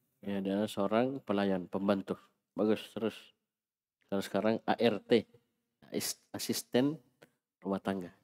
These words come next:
Keren juga ya. Baik. Kalau anu I R T, kalau bosnya I R T, ibu rumah tangga. Ya. Kalau anak buahnya A R T.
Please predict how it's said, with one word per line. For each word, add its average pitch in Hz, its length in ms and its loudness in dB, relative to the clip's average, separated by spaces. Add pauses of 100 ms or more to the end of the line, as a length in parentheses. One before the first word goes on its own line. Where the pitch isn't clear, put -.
(180)
Keren 101 240 -2
juga 101 180 4
ya. 123 140 4 (1120)
Baik. - 180 -8 (1400)
Kalau 95 320 -2
anu 101 200 -2 (120)
I 110 240 -2
R 104 80 0
T, 104 320 -2 (560)
kalau 95 160 2
bosnya 117 480 0 (400)
I 117 160 6
R 117 160 2
T, 123 240 6 (960)
ibu 107 160 0
rumah 104 240 2
tangga. 104 320 0 (240)
Ya. - 80 -4 (160)
Kalau - 320 -8 (160)
anak 98 240 0
buahnya 110 400 4
A 110 160 2
R 101 160 0
T. 110 240 0